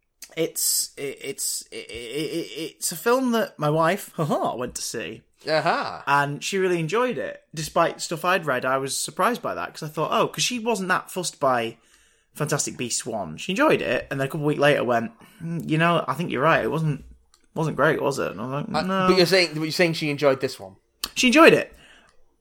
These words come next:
Speaker 1: Uh, we spoke about it again a couple of days ago, and she went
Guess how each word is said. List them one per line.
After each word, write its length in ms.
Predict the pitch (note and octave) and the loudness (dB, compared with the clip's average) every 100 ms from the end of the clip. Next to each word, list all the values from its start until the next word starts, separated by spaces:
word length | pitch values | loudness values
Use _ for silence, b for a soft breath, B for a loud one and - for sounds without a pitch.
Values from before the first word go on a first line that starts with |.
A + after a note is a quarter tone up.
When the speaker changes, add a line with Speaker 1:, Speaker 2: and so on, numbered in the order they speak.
| _ - - | _ -14 -6
Speaker 1:
Uh, 220 | A#2 - - | -6 -6 -4
we 120 | G#3+ | -2
spoke 280 | - B3 A#3 | 8 10 10
about 160 | A3 G#3 | 12 12
it 60 | F#3 | 12
again 160 | F#3+ | 10
a 40 | F3+ | 8
couple 180 | E3 E3+ | 4 6
of 80 | E3+ | 6
days 100 | C#3 | 6
ago, 360 | A2+ A2 A2+ - _ | 2 0 0 -8 _
and 140 | C#3 B2+ | -6 -2
she 100 | C#3+ | 0
went 240 | C3 | 0